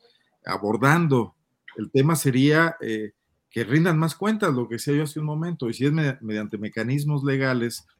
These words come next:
producto de la necesidad que hay en este momento de darles ese fuero constitucional para que actúen a nivel policial, que además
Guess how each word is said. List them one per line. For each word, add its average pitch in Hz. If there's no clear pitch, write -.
producto 131
de 127
la 110
necesidad 113
que 123
hay 123
en 117
este 123
momento 117
de 98
darles 110
ese 113
fuero 131
constitucional 117
para 95
que 90
actúen 110
a 104
nivel 120
policial, 131
que 131
además 123